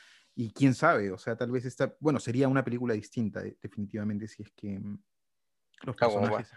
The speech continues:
Speaker 2: como para romper un poco el, el molde. Eh,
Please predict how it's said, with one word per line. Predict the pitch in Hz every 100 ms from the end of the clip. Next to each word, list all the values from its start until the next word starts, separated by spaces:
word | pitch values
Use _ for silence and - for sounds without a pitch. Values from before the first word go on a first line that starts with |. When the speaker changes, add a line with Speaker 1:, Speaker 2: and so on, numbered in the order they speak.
| -
Speaker 2:
como | 104
para | 101 101
romper | 104 98 117
un | 113
poco | 117 107 92
el, | 82 85 - _ _ _ _ -
el | 98
molde. | 104 107 98 95 -
Eh, | 104 104 104 104 101